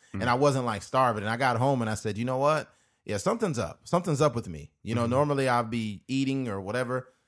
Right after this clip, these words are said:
Speaker 2: and I hadn't ate, and I wasn't. It's just because my brain, um, was going under some type of, uh,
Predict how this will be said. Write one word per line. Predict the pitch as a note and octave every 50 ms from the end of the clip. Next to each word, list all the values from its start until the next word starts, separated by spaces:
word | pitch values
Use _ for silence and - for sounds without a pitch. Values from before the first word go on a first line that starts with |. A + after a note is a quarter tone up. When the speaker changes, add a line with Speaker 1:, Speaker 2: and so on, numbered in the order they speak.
| _
Speaker 2:
and | - A#2 A#2+
I | A#2
hadn't | A2 A2+ C3+ C#3 C3+ B2 A#2 -
ate, | - C3+ C#3 C3 A#2 -
and | G2+ A2+
I | A2+
wasn't. | A#2 B2 B2 A2 A#2 G#2+ -
It's | - A2
just | A#2+ C3 B2 -
because | B2 - C3+ B2 A#2
my | A#2+ A2+ A2
brain, | G2 F#2+ G#2 A2+ A#2+ C3 C#3+ C#3+ C3 A2+ G#2+ G#2 G2+ G#2+ - _ _ _ _ - - _ _ _ _ _ -
um, | A2 G#2+ G#2 G#2 G2+ G2 G2
was | G#2 G#2+ G2
going | F#2 A#2+ B2 B2+ B2
under | A#2+ A2+ G#2+ G#2
some | - - B2 A#2
type | - - B2 A#2 A2 - G2
of, | F#2+ F2+ D#2+ D2+
uh, | F2+ F2 E2+ D#2 D2 C#2 C2 -